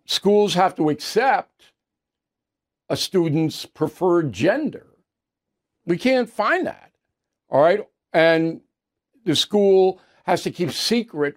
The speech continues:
what that preferred gender would be. Maybe it exists. I can't find it. And believe me, I have the best researchers in the country.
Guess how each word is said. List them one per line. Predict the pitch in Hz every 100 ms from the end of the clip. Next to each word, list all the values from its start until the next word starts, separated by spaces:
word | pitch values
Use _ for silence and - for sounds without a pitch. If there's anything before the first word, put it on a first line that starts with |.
| _
what | 147 160
that | 170 160
preferred | 165 143 165 147
gender | 170 160 156
would | 147 147
be. | 277 208 - _ _ _ _ _ _ _ _ _ _ _ _ _
Maybe | 165 175 302 370 359
it | 254
exists. | 226 139 123 156 339 330 233 - - - - - _ _ -
I | 302
can't | - - 320 311
find | - 247 277 320
it. | 294 240 _ _ _ _ _ _ _ _ _ _ _ _ -
And | 170
believe | 202 226
me, | 208 185
I | 175
have | - 233
the | 175
best | 107 156 190 -
researchers | 202 220 - 202 170 165 143 135 - _ _ -
in | 135
the |
country. | 131 - 330 - 117